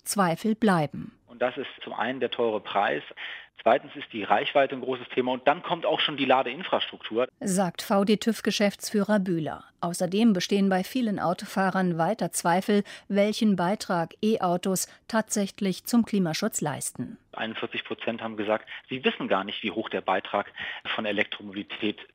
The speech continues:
Speaker 2: zum verbesserten Klimaschutz ist. Und ich denke, da ist Aufklärungsarbeit notwendig, damit auch der Verkehrssektor hier seinen entsprechenden Beitrag leisten kann.
Speaker 1: Die Stadt Wiesbaden macht es bereits vor. Bezuschusst vom Bund stellt die Landeshauptstadt ihren Fuhrpark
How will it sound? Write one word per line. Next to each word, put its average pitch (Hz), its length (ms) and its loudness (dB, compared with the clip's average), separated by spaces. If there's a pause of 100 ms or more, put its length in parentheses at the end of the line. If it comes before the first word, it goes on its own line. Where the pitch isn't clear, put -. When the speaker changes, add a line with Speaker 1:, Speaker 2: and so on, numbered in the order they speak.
(180)
Speaker 2:
zum 143 200 0
verbesserten 107 440 -4
Klimaschutz 101 500 -6 (120)
ist. 143 160 0 (360)
Und 113 100 -8
ich 98 80 -6
denke, 113 200 0
da 101 120 2
ist - 120 -12
Aufklärungsarbeit 117 800 0
notwendig, 104 480 -6
damit 98 300 -8
auch 101 140 -8
der 92 180 -6
Verkehrssektor 110 760 0
hier 110 280 -2
seinen 101 160 -2
entsprechenden 101 480 -10
Beitrag 87 480 -4 (220)
leisten - 320 -6
kann. - 180 -12 (320)
Speaker 1:
Die 214 100 0
Stadt - 300 -2
Wiesbaden 202 640 2
macht 160 240 -2
es 160 140 -4
bereits 160 420 -4
vor. 202 380 2 (220)
Bezuschusst - 680 -4
vom 208 240 4
Bund 233 260 8
stellt 160 320 -2
die 165 40 -2
Landeshauptstadt 190 840 0
ihren 233 260 2
Fuhrpark 208 560 0